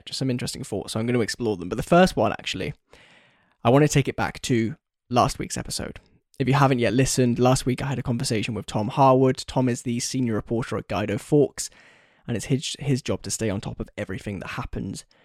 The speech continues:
both inside and outside of Parliament in Westminster. Really, really interesting conversation about British politics, about how it really works,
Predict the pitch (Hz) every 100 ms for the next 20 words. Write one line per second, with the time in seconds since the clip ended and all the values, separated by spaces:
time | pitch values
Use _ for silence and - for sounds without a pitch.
0 | _ _ - - - 127 135 - 120 117
1 | 113 - 104 101 - - 101 110 - 123
2 | 95 90 - 95 113 - 113 101 - 113
3 | - - - _ _ _ _ _ - 131
4 | 147 156 139 127 120 127 - 123 123 -
5 | 110 104 - 101 - 98 - - - 131
6 | 113 - - - - 85 - 123 95 87
7 | 101 92 135 135 127 - -